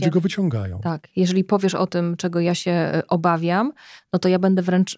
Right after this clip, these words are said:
Speaker 2: zaskoczona i bardzo ci wdzięczna, że ty nie unikasz, e, czegoś, co podejrzewam, że byłoby dla
Speaker 1: Mhm.
Speaker 2: ciebie trudne, bo z reguły ludzie tego unikają.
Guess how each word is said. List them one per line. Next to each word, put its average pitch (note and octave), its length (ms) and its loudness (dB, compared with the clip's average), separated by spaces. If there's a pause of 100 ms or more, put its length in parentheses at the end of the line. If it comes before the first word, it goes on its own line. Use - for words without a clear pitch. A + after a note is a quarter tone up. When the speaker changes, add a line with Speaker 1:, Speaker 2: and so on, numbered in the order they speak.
Speaker 2:
zaskoczona F#3+ 680 0
i F#3 60 0
bardzo F#3+ 280 0
ci - 140 -8
wdzięczna, F#3 480 0
że G3+ 100 -2
ty G3+ 140 0
nie G3 140 4
unikasz, G3+ 840 0
e, F3 280 -2
czegoś, G3 300 0
co - 140 -6
podejrzewam, G3+ 460 2
że F#3+ 100 2
byłoby F#3 280 2
dla - 120 4
Speaker 1:
Mhm. A2+ 180 2
Speaker 2:
ciebie A3+ 80 4
trudne, A#3 220 4
bo A3+ 120 2
z G3+ 80 2
reguły F3 340 2
ludzie E3 220 0
tego E3+ 160 -2
unikają. F3+ 480 2